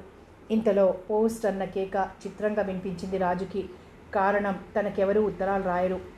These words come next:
పొరపాటున ఇంకెవరు ఉత్తరాలో తనకిచ్చేయటం లేదు కదా అనుకుంటూ అనుమానంగా అందుకున్నాడు. ఒకటి, రెండు, మూడు ఒక్కసారిగా ఇన్నుత్తరాలే తనకే అనుకుంటూ ఆశ్చర్యంగా ఒక కవర్ తీశాడు. అందులో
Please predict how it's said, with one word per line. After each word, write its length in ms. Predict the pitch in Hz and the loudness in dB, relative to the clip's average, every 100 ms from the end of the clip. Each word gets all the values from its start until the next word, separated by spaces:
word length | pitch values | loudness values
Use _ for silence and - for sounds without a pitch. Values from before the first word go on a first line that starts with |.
| - - | -20 -8
పొరపాటున 520 | - 220 233 262 240 | 2 2 4 2 2
ఇంకెవరు 380 | 196 190 208 214 | -2 0 0 2
ఉత్తరాలో 500 | 202 - 190 185 190 185 | 0 0 0 2 2 0
తనకిచ్చేయటం 680 | - 196 202 175 220 220 208 | -2 -4 -4 -2 0 2 0
లేదు 220 | 190 190 | 0 -2
కదా 220 | 196 190 | 0 0
అనుకుంటూ 460 | 185 185 196 180 196 190 185 | 0 -2 -4 -2 -2 -2 -4
అనుమానంగా 520 | 196 208 202 190 190 | -2 -2 -2 0 0
అందుకున్నాడు. 580 | 185 - 190 190 185 196 - - - - - | -2 -4 -4 -2 -2 -2 -4 -20 -20 -12 -4
ఒకటి, 400 | 202 220 226 208 190 - | 0 2 2 -2 -4 -6
రెండు, 400 | 180 190 220 214 190 - | -2 2 6 6 4 0
మూడు 320 | 185 208 208 190 - | -2 0 2 0 -2
ఒక్కసారిగా 600 | 180 - 240 240 226 233 | -6 -2 -2 0 2 4
ఇన్నుత్తరాలే 760 | 214 180 214 - 214 202 202 214 170 - - | 2 2 -2 0 0 2 2 2 0 -8 -4
తనకే 440 | 190 208 233 226 196 - | -2 0 4 4 4 -2
అనుకుంటూ 440 | 190 185 190 180 196 196 - - - - | -6 -4 -4 2 2 2 -4 -20 -20 -8
ఆశ్చర్యంగా 680 | 190 202 - 214 202 190 190 190 - | -4 -2 2 2 2 2 2 0 -2
ఒక 160 | 202 | -2
కవర్ 340 | 208 180 185 202 | -2 0 0 0
తీశాడు. 460 | 202 190 196 185 190 - - - - - - - - - - - - - - - - - | -2 -2 0 0 -2 -4 -18 -20 -20 -20 -20 -20 -20 -20 -20 -20 -20 -20 -20 -20 -20 -6
అందులో 300 | 196 208 208 | -2 2 4